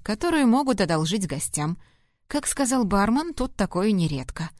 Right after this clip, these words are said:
Он кивнул на снег за окном. "А как же Гас?" спросила я. "Некоторые сотрудники застряли тут на всю ночь и с радостью за ним присмотрят. Ему везде удается завести друзей".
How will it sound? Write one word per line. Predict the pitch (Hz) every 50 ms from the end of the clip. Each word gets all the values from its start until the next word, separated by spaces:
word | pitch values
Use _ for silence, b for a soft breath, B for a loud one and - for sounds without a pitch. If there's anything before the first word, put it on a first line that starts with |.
| - - _ _ _ _ _ _ _ -
Он | 247 311 339 311
кивнул | - - 269 226 202 190 208 233 233
на | 214 196 180
снег | - - 170 165 175 165 151
за | 147 160 156
окном. | 151 - - 139 135 135 135 - - - - _ _ _ _ _ _ _ _ _ _ -
"А | - 196
как | - - 202 170 165
же | 156 190 196
Гас?" | 170 156 175 160 170 196 - - - - _
спросила | - - - - 180 180 - - 175 170 160
я. | 170 147 165 170 170 - - _ _ _ _ _ _ _ _ _ _ _ _ _ -
"Некоторые | 320 339 311 262 - 220 202 - 196 190 185
сотрудники | - - 180 175 - 170 175 175 220 285 294 - 285
застряли | 214 185 180 175 - - - 170 170 196 226
тут | 220 - 214 202 -
на | 190 175
всю | - - - 160
ночь | 151 160 220 269 - - - - b b b b b b
и | - 370
с | - -
радостью | - 277 277 254 226 202 - - - 196
за | 180 160 175
ним | 175 202 220 202
присмотрят. | - 151 139 - 160 156 165 - 175 170 - - - - _ _ _ _ _ -
Ему | 311 285 285 277 269
везде | 247 214 226 208 160 156 175 165
удается | 156 160 151 165 165 151 156 - - 170
завести | 160 147 165 156 165 - - - 170
друзей". | 156 160 165 160 135 151 156 147 156